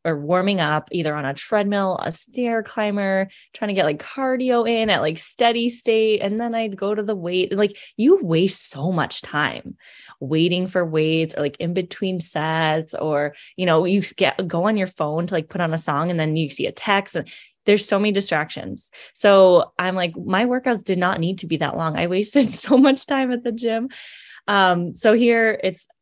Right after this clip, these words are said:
a video, you press play, you go, it brings you through all of the moves, and some workouts are only ten minutes long, but you're still going to feel the effects of it. You're gonna see the benefits of it. Like we talked about, that mental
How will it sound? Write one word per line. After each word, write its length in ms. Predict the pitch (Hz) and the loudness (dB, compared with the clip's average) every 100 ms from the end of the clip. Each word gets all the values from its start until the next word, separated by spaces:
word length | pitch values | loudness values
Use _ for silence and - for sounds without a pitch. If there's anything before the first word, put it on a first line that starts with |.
| _ 180 | _ -6
a 60 | |
video, 440 | 156 175 196 214 214 | 0 2 6 6 4
you 160 | 165 | 2
press 360 | 151 - 147 - | -4 -6 -6 -4
play, 500 | 220 208 202 196 - | 0 2 2 0 -4
you 140 | 156 | -8
go, 160 | 143 147 - | -8 -6 -6
it 160 | 160 | -6
brings 240 | 160 156 160 | -6 -4 -4
you 100 | 165 | -6
through 340 | 165 151 147 - | -4 -2 -2 0
all 220 | 160 196 | 2 2
of 100 | 185 | 0
the 100 | 202 | -2
moves, 560 | 190 170 165 160 175 - | -2 -2 -2 -4 -6 -8
and 560 | 160 151 147 143 147 151 - _ _ _ _ - | -4 -2 0 -2 -4 -6 -12 _ _ _ _ -10
some 260 | - 180 | -2 0
workouts 320 | 214 240 233 233 | 0 0 -2 -2
are 80 | |
only 200 | 196 208 | -4 -4
ten 220 | 185 180 180 | -4 -6 -6
minutes 240 | 175 165 | -6 -4
long, 200 | 156 180 | -2 -2
but 100 | 175 | -4
you're 100 | 165 | -4
still 320 | - - 165 | -6 -2 0
going 280 | 165 156 160 | 0 -2 -2
to 80 | 156 | -4
feel 600 | - 156 147 151 165 - _ | -6 -4 -2 -2 -4 -10 _
the 120 | - 156 | -8 -6
effects 360 | - 139 - | -6 -8 -6
of 80 | 214 | -2
it. 100 | 226 | -2
You're 80 | 175 | 0
gonna 160 | 165 160 | -2 -4
see 280 | - 165 160 | -6 -6 -4
the 120 | 156 | -4
benefits 520 | 139 143 190 226 220 | -6 -6 -4 -4 -2
of 140 | 233 226 | -2 0
it. 220 | 240 233 - - - | -2 -2 -10 -20 -12
Like 80 | 165 | -6
we 100 | 170 | -4
talked 220 | 175 170 | -4 -4
about, 180 | 160 156 | -4 0
that 220 | 143 - | -2 0
mental 680 | 170 160 175 185 180 180 | -2 -2 0 2 4 0